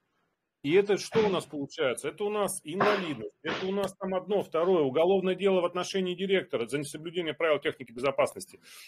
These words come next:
ну и так далее, и так далее, и так далее. То есть куча проблем. Он об этом не думает. Это раз. Второе.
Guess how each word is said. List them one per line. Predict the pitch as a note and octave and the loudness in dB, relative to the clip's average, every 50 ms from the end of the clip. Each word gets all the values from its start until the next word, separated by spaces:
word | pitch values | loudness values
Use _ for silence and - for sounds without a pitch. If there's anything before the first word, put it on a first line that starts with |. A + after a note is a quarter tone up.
| - _ | -10 _
ну | - G3 F3+ | 4 4 4
и | C#3+ | 6
так | - D#3+ D#3+ | 4 2 6
далее, | F#3 A3+ G#3 F#3 | 6 8 8 8
и | F3+ | 6
так | F3 E3 D#3+ | 4 2 4
далее, | F3+ F#3 E3+ D#3+ | 4 2 2 4
и | |
так | D#3+ E3+ D3+ | 0 -2 2
далее. | D3+ D#3+ C3+ A2 G#2 | 2 2 2 2 0
То | - - | -4 -6
есть | B2 - | -8 -8
куча | _ - A3+ G3+ - F#3 | _ -6 -4 0 0 0
проблем. | F#3 F3 E3 E3 F3+ F3+ D#3+ G#2+ F#2+ - _ _ _ _ _ | 2 2 2 4 4 2 2 2 -2 -10 _ _ _ _ _
Он | - C3+ C#3+ | -2 2 2
об | D#3 D3 E3+ | 4 6 4
этом | B3 A#3+ E3+ A#2 F2+ _ _ | 4 4 2 -2 -2 _ _
не | - B2 D3 E3 G3 | -4 -2 0 0 2
думает. | F#3+ G3 D#3 C3+ C3 C3+ D3 C#3+ - _ _ _ _ _ _ _ _ _ _ _ _ _ _ _ _ _ _ _ _ _ _ _ _ _ - | 2 2 2 2 2 2 0 -2 -6 _ _ _ _ _ _ _ _ _ _ _ _ _ _ _ _ _ _ _ _ _ _ _ _ _ 0
Это | C3+ D3+ D3 E3+ D3+ | 0 0 2 2 0
раз. | A#2 G#2 G2+ G#2 - - _ _ _ _ _ _ - _ _ | 2 2 0 -2 -4 -10 _ _ _ _ _ _ -20 _ _
Второе. | - - - E3 F3 G3 G3+ F#3+ D3+ A2 F2 - | -20 -2 0 4 6 8 8 8 8 4 2 -6